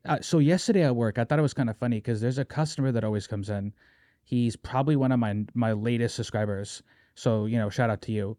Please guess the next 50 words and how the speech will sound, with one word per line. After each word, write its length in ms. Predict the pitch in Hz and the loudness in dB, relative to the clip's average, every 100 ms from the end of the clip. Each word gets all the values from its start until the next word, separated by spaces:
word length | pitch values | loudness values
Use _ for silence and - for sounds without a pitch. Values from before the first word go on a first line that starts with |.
| - | -10
We, 400 | 120 135 160 156 | -4 0 0 0
we 240 | 123 135 | 0 0
gained 300 | 139 139 156 | 2 2 2
a 80 | 135 | 2
friendship 480 | - 123 123 131 113 | 0 0 0 -2 -2
off 160 | 110 - | -2 -2
the 80 | |
pop 260 | 104 131 - | -4 -4 -4
figures 300 | 107 98 95 | -6 -6 -8
because 320 | 117 117 107 | -6 -4 -4
he 80 | 117 | -4
came 300 | - 120 113 | -6 -4 -2
in 100 | 107 | -2
and 100 | 107 | -2
he 80 | 113 | -2
was 140 | 110 | -2
a 60 | 107 | -2
collector, 400 | - 110 - 98 | -4 -4 -4 -6
right? 240 | 104 113 - _ _ | -4 -4 -8 _ _
So 280 | - 117 107 113 | -6 -4 -2 2
we 120 | 120 | 2
would 140 | 117 | 2
talk 240 | 123 113 113 | 0 -2 0
about 180 | 101 | -2
pops 440 | - 107 107 - - | -4 -4 -4 -6 -6
and 320 | 101 98 98 _ _ _ | -4 -4 -8 _ _ _
recently 580 | 110 127 139 127 110 104 | 0 4 4 2 0 0
Hot 240 | 95 135 | -2 -2
Wheels, 300 | 123 95 92 | -2 -6 -4
right? 200 | 104 107 - _ _ _ _ _ _ _ - | -4 -4 -6 _ _ _ _ _ _ _ 0
And 160 | 139 | 0
he 180 | 127 170 | 2 4
had 160 | 190 156 | 2 2
told 280 | - 175 185 | 0 0 2
me, 180 | 131 | 2
he 80 | 123 | 2
was 140 | 135 120 | 2 2
like, 160 | 113 | 0
"Hey," 460 | - 143 127 107 104 _ _ _ _ _ _ _ _ _ - | 0 2 2 0 -4 _ _ _ _ _ _ _ _ _ -4
I 140 | 120 | -2
showed 280 | - 165 180 | 0 2 4
him 60 | 190 | 4
my 120 | 123 | 4
YouTube 280 | 151 147 113 | 2 0 -2
channel 240 | 110 95 | -2 -4
'cause 200 | - 117 | -4 -2
he 80 | 127 | 0
had 80 | 117 | 2
asked 220 | 151 113 | 0 -2
me. 160 | 78 | -10